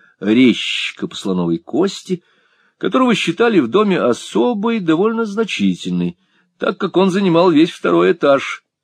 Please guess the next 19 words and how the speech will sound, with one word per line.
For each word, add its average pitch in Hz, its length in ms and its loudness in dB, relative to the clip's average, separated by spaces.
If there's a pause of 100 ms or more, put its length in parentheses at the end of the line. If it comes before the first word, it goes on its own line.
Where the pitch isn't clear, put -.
состоявший 104 720 -4
из 117 120 -4
двух 101 300 -4
комнат. 90 560 -2 (1040)
Миссис - 960 -2
Кенуикс 98 840 -2 (580)
также 98 380 0
была 151 220 0
по - 80 -18
своим 170 320 -2
манерам 175 360 -2 (200)
настоящей 87 920 -4
леди 92 600 -2 (200)
и 95 120 -2
происходила 90 680 -2
из 92 240 0
очень 220 440 0
благородной 208 540 0
семьи. 143 500 -2